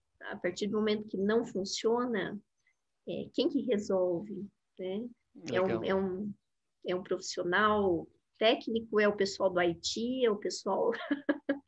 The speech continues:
Speaker 2: A-, as escolas tradicionais, vamos assim dizer, né? Vamos chamar os M B As, os, os, os, as atuais faculdades, elas ainda tão muito na teoria e pouco na prática? Como é que você vê isso?
Speaker 1: Olha, eu vejo bastante isso.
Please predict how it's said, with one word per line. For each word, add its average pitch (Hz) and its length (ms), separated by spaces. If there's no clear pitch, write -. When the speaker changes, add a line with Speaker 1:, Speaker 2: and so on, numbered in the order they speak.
Speaker 2:
A-, 120 300
as 139 80
escolas 151 580
tradicionais, 135 720
vamos 127 200
assim 131 220
dizer, 127 340
né? 131 200
Vamos 123 260
chamar 127 360
os - 280
M 127 200
B 117 520
As, 101 140
os, 107 320
os, - 180
os, 107 400
as 123 200
atuais 123 260
faculdades, 127 640
elas 135 240
ainda 180 180
tão 170 140
muito 165 260
na 156 140
teoria 147 540
e 147 80
pouco - 280
na 127 100
prática? 143 600
Como - 180
é 180 40
que - 160
você 147 140
vê 127 120
isso? - 300
Speaker 1:
Olha, 196 480
eu 208 240
vejo 233 480
bastante 214 960
isso. - 340